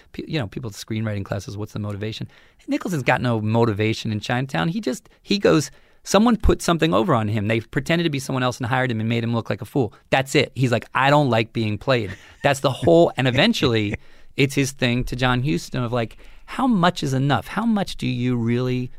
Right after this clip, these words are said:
Speaker 1: fucking need? How much better can you eat?" And it's just to the point, if for its era, it's like saying, "How much of this are,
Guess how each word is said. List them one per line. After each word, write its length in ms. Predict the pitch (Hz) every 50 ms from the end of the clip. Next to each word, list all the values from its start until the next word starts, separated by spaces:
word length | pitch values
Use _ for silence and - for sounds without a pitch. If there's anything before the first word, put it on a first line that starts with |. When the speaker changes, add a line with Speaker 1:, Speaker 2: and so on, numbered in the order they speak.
| - - -
Speaker 1:
fucking 440 | - 135 127 131 - 135 131 135
need? 280 | 151 170 190 151 110 104
How 220 | 104 135 139 156
much 420 | 165 165 160 151 147 143 - - -
better 220 | - 123 123 127 120
can 160 | - - 120 117
you 60 | - -
eat?" 240 | 160 156 123 - - - - - - - - - - -
And 160 | 139 143 147
it's 180 | 143 139 - - - -
just 360 | - 151 165 170 - - -
to 100 | - -
the 80 | 131 117
point, 260 | - - 175 156 - -
if 120 | - 139 135
for 200 | - 147 135 -
its 300 | - 139 156 170 - - -
era, 480 | 127 127 120 117 110 110 110 107 117 - - - _ - - - -
it's 220 | - - 135 - -
like 160 | 143 127 -
saying, 640 | - - - 139 143 160 147 131 123 113 107 110 107 - _ _ - - _ _ _ _ _ _ _ _ _ _ _
"How 160 | - - 220
much 320 | 277 302 302 294 - - -
of 120 | 185 156
this 240 | 156 160 151 - -
are, 200 | 135 135 127